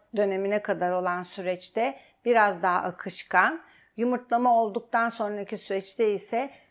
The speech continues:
biraz daha koyu kıvamlı, daha sümüksü tarzında bir karakter alabilir. Yani söylemek istediğim,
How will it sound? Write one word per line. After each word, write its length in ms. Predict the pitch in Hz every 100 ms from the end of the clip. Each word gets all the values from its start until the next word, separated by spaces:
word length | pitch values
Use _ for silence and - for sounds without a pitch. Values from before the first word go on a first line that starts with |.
| 240
biraz 360 | 226 214 180
daha 240 | 202 196 190
koyu 340 | 214 214 208
kıvamlı, 680 | - 196 190 180 175 185 226 - _ -
daha 220 | 220 220
sümüksü 680 | - 214 208 - - 233
tarzında 600 | 233 190 190 180 202 240 226
bir 140 | 226
karakter 520 | 226 202 202 - 262
alabilir. 680 | - 220 202 180 180 214 302 - _ _ _ -
Yani 340 | 220 208 202
söylemek 600 | - 233 226 240 247 247
istediğim, 640 | 208 - 190 185 226 285